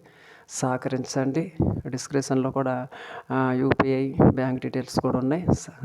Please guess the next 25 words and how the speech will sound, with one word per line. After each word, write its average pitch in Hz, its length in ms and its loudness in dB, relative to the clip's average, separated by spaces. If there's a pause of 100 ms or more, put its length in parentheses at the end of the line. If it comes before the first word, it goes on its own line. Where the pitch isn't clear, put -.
ఆర్థికంగా 127 540 -2
కూడా 127 280 0
ఆదుకోండి, 139 520 0
సహాయం 127 420 -2 (140)
చేయండి. 147 280 0
చుట్టుపక్కల 151 480 -2
గ్రామాలు 135 420 2
ఉన్నాయి, 139 320 0 (560)
ఆ, 131 40 -2
వెహికల్ 131 460 0
లేదు, 135 320 -4 (680)
కాలినడకనే 131 640 2
వెళ్ళాలి. 127 420 -4 (540)
ఆలోచిస్తూ 131 640 2
ఆగిపోయాను, 131 680 0 (120)
ఎలా 123 180 0
వెళ్ళాలా 123 440 0
అని 120 240 -2
ఆలోచిస్తున్నాను. 127 760 -2
ఇక్కడ 127 220 -6
ఎండలు 123 320 -2
కూడా 127 180 0 (100)
గట్టిగా 123 300 -2
ఉన్నవి. 135 400 -2 (880)
ఉమ్, 123 380 0